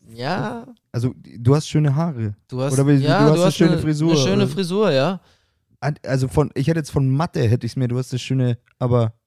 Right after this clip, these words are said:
Speaker 1: Ja, aber
Speaker 2: Also du
Speaker 1: das
Speaker 2: hast
Speaker 1: ist
Speaker 2: eine schöne
Speaker 1: richtig. Du hast eine schöne Frisur. Damit bist du bei zwei von drei. Schlecht.
Speaker 2: Das ist, <laughs> das ist unterer Durchschnitt.
Speaker 1: Da müssen wir noch mal ein bisschen Berlinerisch lernen, glaub ich.
Speaker 2: Ja, glaub ich auch.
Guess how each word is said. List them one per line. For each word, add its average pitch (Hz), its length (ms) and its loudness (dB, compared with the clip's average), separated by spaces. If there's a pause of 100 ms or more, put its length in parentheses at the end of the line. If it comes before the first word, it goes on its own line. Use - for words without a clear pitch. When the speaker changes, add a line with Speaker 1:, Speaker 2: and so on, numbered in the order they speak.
(280)
Speaker 1:
Ja, 151 360 -2 (160)
aber 135 240 -2
Speaker 2:
Also 165 120 4
du - 60 4
Speaker 1:
das 151 60 6
Speaker 2:
hast 156 80 2
Speaker 1:
ist - 40 -2
Speaker 2:
eine 147 80 4
schöne 147 100 0
Speaker 1:
richtig. - 220 -4 (320)
Du 120 160 4
hast 156 220 4
eine 196 60 0
schöne 185 280 0
Frisur. 143 400 -2 (1000)
Damit 123 280 0
bist - 200 -4
du 160 40 -6
bei 143 140 4
zwei 147 260 4
von 160 140 4
drei. 151 380 2
Schlecht. - 520 -4 (540)
Speaker 2:
Das 107 180 0
ist, - 400 -6 (640)
<laughs> - 640 -20
das 123 160 4
ist 131 140 2
unterer 160 420 6
Durchschnitt. 139 640 2 (180)
Speaker 1:
Da 110 100 4
müssen 123 260 4
wir 120 80 4
noch 117 100 6
mal 117 60 4
ein 110 60 0
bisschen 110 280 -2
Berlinerisch 107 560 -2
lernen, 101 260 -2
glaub 98 240 -4
ich. 107 60 0
Speaker 2:
Ja, 110 180 4
glaub 113 220 2
ich - 120 -4
auch. 98 260 -2